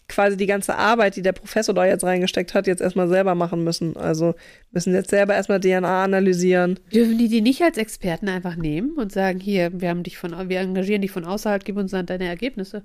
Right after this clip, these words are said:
Speaker 1: Ne, ich glaube, so rum funktioniert es nicht. Ich glaube, wenn er das, wenn er die Beweisführung gemacht hätte, wenn er angestellt worden wäre, dann hätte das funktioniert.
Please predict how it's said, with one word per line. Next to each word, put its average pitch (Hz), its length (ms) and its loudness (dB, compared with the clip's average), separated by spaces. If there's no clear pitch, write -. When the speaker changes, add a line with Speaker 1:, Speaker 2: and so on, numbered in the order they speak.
Speaker 1:
Ne, 240 260 4
ich 277 80 -2
glaube, 277 260 2
so 269 140 2
rum 294 160 2
funktioniert 254 480 2
es 214 120 -2
nicht. 226 340 2
Ich 208 100 -8
glaube, 214 320 2
wenn 226 120 2
er 233 100 2
das, 220 300 -2
wenn 220 140 2
er 226 80 2
die 226 80 0
Beweisführung 233 680 0
gemacht 220 440 0
hätte, 254 300 2
wenn 214 180 2
er - 180 0
angestellt 214 560 2
worden 190 340 2
wäre, 269 280 2
dann 240 140 0
hätte 226 200 0
das 214 160 -4
funktioniert. 202 680 2